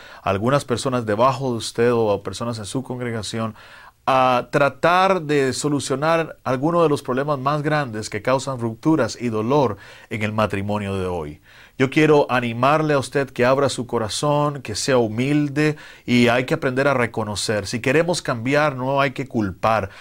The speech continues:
hay que reconocer y hay que decir, "Yo necesito cambiar". Y cuando eso sucede,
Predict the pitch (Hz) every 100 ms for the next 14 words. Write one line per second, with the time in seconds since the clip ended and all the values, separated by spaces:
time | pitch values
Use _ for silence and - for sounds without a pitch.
0 | - - 120 123 123 113 98 101 101 -
1 | 143 147 - 113 117 120 110 101 131 147
2 | 143 - - - 92 98 139 117 107 120
3 | 101 104 101 92 90 87 92 113 110 127
4 | 170 185 165 160 - 127 117 113